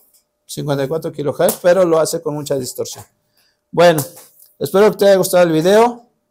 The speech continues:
Espero, este, que te hayan gustado estas conclusiones. El equipo, pues, medianito.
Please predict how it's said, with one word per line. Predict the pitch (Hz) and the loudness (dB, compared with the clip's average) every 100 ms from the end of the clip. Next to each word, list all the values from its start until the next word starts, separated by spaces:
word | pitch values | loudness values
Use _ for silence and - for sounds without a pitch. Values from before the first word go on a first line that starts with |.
| _ _ _ _ - | _ _ _ _ -10
Espero, | 120 160 151 147 143 135 - - _ | -4 0 2 4 2 -2 -10 -20 _
este, | - 110 104 104 - - 95 92 82 71 _ _ _ _ _ _ _ _ _ _ _ _ _ _ _ _ _ - | -10 -8 -6 -8 -10 -8 -6 -4 -6 -12 _ _ _ _ _ _ _ _ _ _ _ _ _ _ _ _ _ -4
que | 139 | 0
te | |
hayan | 151 143 | 0 0
gustado | 143 156 | 0 -2
estas | 139 135 | -2 -6
conclusiones. | 135 123 139 - 180 190 190 - _ _ _ _ - - | -8 -8 -8 -4 -4 -4 -8 -10 _ _ _ _ -20 -14
El | 123 123 | -8 -8
equipo, | 123 170 175 175 180 - _ | -6 -6 -2 -2 -4 -14 _
pues, | 131 127 - - _ | -12 -10 -12 -16 _
medianito. | 123 131 131 135 131 - | -6 -4 -4 -4 -8 -12